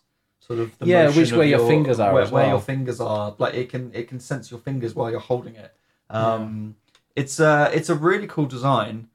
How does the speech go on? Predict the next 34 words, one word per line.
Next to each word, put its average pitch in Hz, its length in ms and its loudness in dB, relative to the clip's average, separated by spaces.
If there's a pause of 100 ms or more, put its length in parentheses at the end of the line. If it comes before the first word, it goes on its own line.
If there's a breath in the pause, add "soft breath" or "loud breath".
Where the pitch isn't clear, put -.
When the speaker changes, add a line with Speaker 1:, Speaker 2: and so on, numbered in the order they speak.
(160)
Speaker 1:
um, 123 280 -2
and 147 100 -2
it - 80 -8
feels 180 380 0
really 160 340 -2
comfortable. - 720 -8
Like, 131 200 0
immediately, 127 880 -4 (260)
I 143 40 0
mean, 165 120 2
you 185 100 -2
look 208 240 -2
at 127 80 0
it 120 100 0
and 120 80 -4
you're 131 100 -2
thinking, 135 280 -10
"Well, 127 140 -10
hang 139 120 -8
on, 120 80 -6
where 127 140 0
does 131 160 -8
my 123 80 -10
hand 147 380 -6
go 156 180 -2
in?" 185 260 -4
Because 101 300 0
Speaker 2:
Yeah. 101 80 0
Speaker 1:
of 104 60 -6
the, 107 80 -8
the - 160 -12
band 139 340 -2
around 170 380 -4
it. 202 200 -6